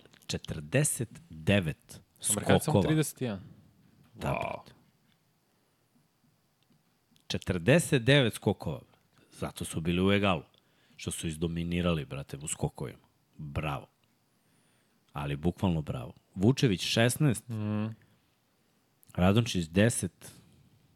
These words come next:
Speaker 1: Dubljević osam.
Speaker 2: Svi pomalo, onako, nem
Speaker 1: I svi
Speaker 2: dvojica.
Speaker 1: fazom dva tri, dva tri,
Speaker 2: Da, da.
Speaker 1: dva tri. Ali, jebi ga, zakazalo je najviše u šutu za tri,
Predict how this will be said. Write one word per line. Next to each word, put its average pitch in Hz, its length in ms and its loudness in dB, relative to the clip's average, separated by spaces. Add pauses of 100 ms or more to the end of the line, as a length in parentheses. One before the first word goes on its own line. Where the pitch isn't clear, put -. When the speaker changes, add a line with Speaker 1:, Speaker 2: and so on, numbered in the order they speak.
(600)
Speaker 1:
Dubljević 98 640 4
osam. 98 540 2 (1800)
Speaker 2:
Svi 147 220 2
pomalo, 127 380 2
onako, 98 320 -4
nem 104 180 2
Speaker 1:
I 95 40 2
svi 104 120 0
Speaker 2:
dvojica. 117 340 6
Speaker 1:
fazom 110 340 4
dva 98 200 4
tri, 90 300 0
dva 82 160 -4
tri, 107 260 4
Speaker 2:
Da, 127 80 6
da. 110 60 2
Speaker 1:
dva 78 120 0
tri. 71 280 -8 (2750)
Ali, 104 340 4 (100)
jebi 110 240 0
ga, 90 100 -8 (360)
zakazalo 95 640 2
je 95 60 4
najviše 92 520 0
u 92 280 -4
šutu 90 320 -4
za 80 120 -2
tri, 101 300 0